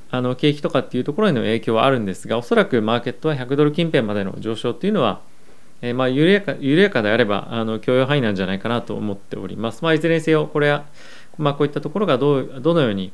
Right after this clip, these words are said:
えー、景気だったりとか、まあ、あとは人々の、我々の消費につながっていくかというところが重要かと思うので、まあ、短期的に価格が上昇したからどうかとかっていうよりも、もっと実体経済への影響がどういった、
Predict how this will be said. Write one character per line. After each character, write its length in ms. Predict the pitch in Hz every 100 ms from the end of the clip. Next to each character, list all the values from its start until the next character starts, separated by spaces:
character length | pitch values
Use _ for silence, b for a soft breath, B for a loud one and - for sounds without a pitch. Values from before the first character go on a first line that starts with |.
| - b b - -
え 120 | 110
ー、 60 | 104
景 180 | 123 117
気 220 | 120 117
だ 80 | 117
っ 40 |
た 100 | 113
り 100 | 107
と 100 | -
か、 160 | 185 165
ま 100 | 147
あ、 40 |
あ 20 |
と 80 | 139
は 40 | 107
人 140 | 147
々 220 | 117 107
の、 180 | 95 98 -
我 180 | 110 110
々 140 | 113
の 120 | 143
消 180 | 147 123
費 120 | 139
に 220 | 196 139
つ 140 | - 110
な 80 | 104
が 80 |
っ 20 | 107
て 140 | 113
い 20 |
く 40 | -
か 120 | 104
と 120 | 117
い 20 |
う 20 |
と 80 | 104
こ 80 | 247
ろ 80 | 240
が 160 | 127
重 100 | 101
要 140 | 107 104
か 140 | 113
と 80 | 104
思 160 | 104 101
う 20 |
の 80 | 104
で、 280 | 143 113 B B B
ま 80 | 165
あ、 40 |
短 180 | 185 185
期 80 | 190
的 180 | 190 185
に 80 | 175
価 140 | 175
格 220 | 175 170
が 100 | 165
上 160 | 147 151
昇 120 | 156
し 60 | 151
た 100 | 160
か 100 | 110
ら 60 |
ど 120 | 107
う 40 | 117
か 120 | 107
と 100 | 101
か 80 | 98
っ 40 |
て 120 | -
い 40 | 123
う 20 |
よ 80 | 135
り 80 | 107
も、 160 | 95
も 140 | 143 143
っ 20 |
と 100 | 120
実 180 | 101 -
体 140 | 135
経 160 | 147 123
済 160 | 147
へ 60 | 202
の 60 |
影 120 | 120 101
響 180 | 107
が 60 | 107
ど 120 | 117
う 40 | 110
い 40 |
っ 20 |
た、 160 | -